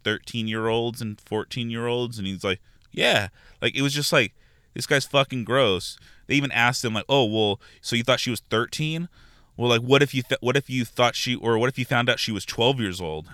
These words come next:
And he's all like, "Oh, I'd go throw up in the sink." And it's like, what the fuck? Like,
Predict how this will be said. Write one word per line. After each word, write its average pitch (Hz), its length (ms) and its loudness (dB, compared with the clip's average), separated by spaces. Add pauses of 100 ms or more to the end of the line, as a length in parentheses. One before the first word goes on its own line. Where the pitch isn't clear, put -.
(120)
And 113 140 -4
he's 104 160 -2
all 104 100 2
like, 95 240 2 (880)
"Oh, 113 200 2
I'd 113 260 -4
go 107 100 0
throw 113 320 2
up 110 100 2
in 110 120 -2
the 104 80 -2
sink." 104 560 -2 (180)
And 131 80 -8
it's 147 140 -4
like, 160 260 2
what 143 320 0
the 269 100 4
fuck? 127 520 2
Like, 123 360 2